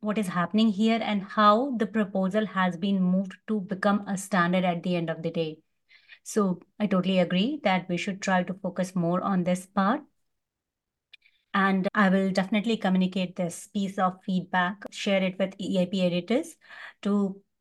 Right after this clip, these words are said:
kind of enforce the rule and have a minimum requirement set. If not, like, we can not set a very high boundary, a minimum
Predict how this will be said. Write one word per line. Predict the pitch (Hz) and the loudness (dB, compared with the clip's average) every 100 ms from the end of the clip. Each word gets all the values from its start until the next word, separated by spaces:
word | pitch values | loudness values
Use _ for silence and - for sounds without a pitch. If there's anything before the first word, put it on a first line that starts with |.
| _ | _
kind | - 233 226 | 0 4 4
of | 202 202 | 4 0
enforce | 202 196 196 - 196 202 214 | -2 0 0 -2 -2 0 -2
the | - 220 | 0 0
rule | 202 202 208 208 | 0 0 -2 -2
and | 190 | -4
have | 185 - 196 190 - | -4 -2 -2 -2 -2
a | 190 | 2
minimum | 196 233 285 320 285 | 4 6 6 6 4
requirement | 233 220 208 185 180 185 185 | 2 0 -2 -2 0 0 0
set. | - 185 185 | -2 -6 -4
If | 190 185 - | -4 -4 0
not, | 175 175 185 | 0 0 -2
like, | 175 170 | -6 -6
we | 175 | -6
can | 180 175 175 - | -4 -4 -6 -4
not | 202 180 185 | 0 0 0
set | 190 185 | -4 -2
a | |
very | 180 214 | -2 -2
high | 233 233 | 0 0
boundary, | 214 202 208 | 0 0 -2
a | 190 | 0
minimum | 180 190 190 196 | 2 2 0 -4